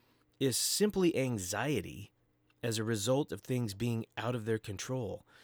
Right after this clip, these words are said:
And they're looking for a rescuer, which, if you're a Christian, of course,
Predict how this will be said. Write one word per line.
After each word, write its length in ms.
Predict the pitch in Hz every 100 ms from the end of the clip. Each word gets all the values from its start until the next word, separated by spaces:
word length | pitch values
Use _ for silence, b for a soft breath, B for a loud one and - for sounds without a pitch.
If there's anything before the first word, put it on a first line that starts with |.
| B B
And 140 | B 127
they're 100 | 135
looking 300 | 156 214 185
for 200 | - 120
a 60 |
rescuer, 640 | 104 127 226 - 110 87 82
which, 280 | 117 -
if 200 | - 107
you're 400 | 113 110 101 95 -
a 60 |
Christian, 580 | - 202 233 - 101 98 -
of 80 |
course, 340 | - 139 120